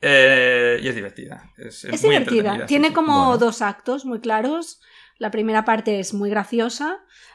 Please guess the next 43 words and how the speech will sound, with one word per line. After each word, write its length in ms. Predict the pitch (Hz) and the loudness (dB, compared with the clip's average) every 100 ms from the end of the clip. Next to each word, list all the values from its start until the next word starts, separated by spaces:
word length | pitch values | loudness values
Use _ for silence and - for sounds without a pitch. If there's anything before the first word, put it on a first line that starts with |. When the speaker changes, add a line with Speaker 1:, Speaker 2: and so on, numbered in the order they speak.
| - | -4
Speaker 2:
la 100 | 233 | 0
Speaker 3:
Ujú. 100 | 233 | 2
Speaker 2:
segunda 440 | 240 247 240 233 | 2 2 0 0
ya 120 | 226 208 | 0 -2
bueno. 440 | 190 175 180 - - _ _ | -6 -10 -14 -20 -20 _ _
Y 60 | 277 | 0
luego 180 | 311 381 | 2 2
tiene 180 | 403 | 2
un 60 | 392 | 4
Speaker 3:
Vale. 100 | 359 | 4
Speaker 2:
momento 340 | 330 311 294 | 4 2 -2
que 160 | - 220 | -2 -6
no 440 | 220 220 226 226 226 | -6 -6 -6 -6 -6
podemos 320 | 233 226 226 220 | -2 -2 -2 -8
explicar 540 | 226 226 220 240 240 | -6 -4 2 2 0
porque 240 | 226 214 | -4 -6
si 180 | 202 214 | -4 -4
a-, 220 | 214 208 | -4 -4
el 280 | 214 214 220 | -6 -8 -8
gran 260 | 214 226 220 | -6 -6 -6
spoiler, 420 | - 247 262 - | -4 -2 -2 -2
pero 160 | 254 254 | -2 0
tiene 160 | 285 | 2
un 40 | 320 | 2
momento 420 | 320 311 311 339 - _ _ - - - - _ _ _ _ _ _ | 2 2 0 -4 -6 _ _ -20 -20 -20 -20 _ _ _ _ _ _
muy, 600 | 277 240 254 262 269 262 | -4 -2 0 0 0 0
que 80 | 254 | 2
en 80 | 269 | 0
su 200 | 247 277 | 4 6
época, 400 | 277 302 302 320 | 6 6 2 2
bueno, 200 | 320 269 | 2 0
cuando 320 | 262 240 240 | 0 0 0
se 180 | - 269 | 0 2
ve, 220 | 269 294 294 | 4 2 0
según 300 | - 277 277 | -4 -4 -2
Christopher 440 | 294 294 277 254 | -2 -2 -2 0
Reeves, 340 | 269 269 - - | -2 -4 -8 -2
eso 320 | 311 302 262 | -2 0 -2
que 100 | 262 | 0
pasa 240 | 262 254 | 0 -2
en 80 | 247 | -2
esa 160 | 247 233 | -4 -4
escena 640 | 233 285 277 233 349 - | -6 -6 -4 -2 -4 -10